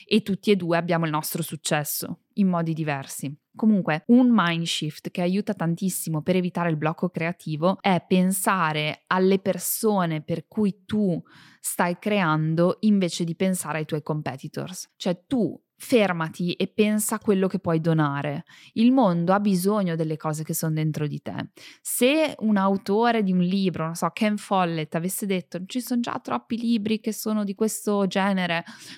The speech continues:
quindi quasi quasi non lo scrivo", avrebbe privato l'umanità di tutti i suoi libri.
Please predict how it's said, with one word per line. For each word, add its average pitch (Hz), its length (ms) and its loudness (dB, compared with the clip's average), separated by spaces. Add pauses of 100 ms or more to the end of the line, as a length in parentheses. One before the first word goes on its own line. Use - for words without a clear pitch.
quindi 240 240 2
quasi 226 260 0
quasi 226 260 2
non 190 200 2
lo 180 100 4
scrivo", 170 800 -2
avrebbe 311 520 0
privato 254 520 0
l'umanità 220 580 0
di 311 100 0
tutti 208 240 -6
i 254 40 2
suoi 165 220 -4
libri. 160 440 0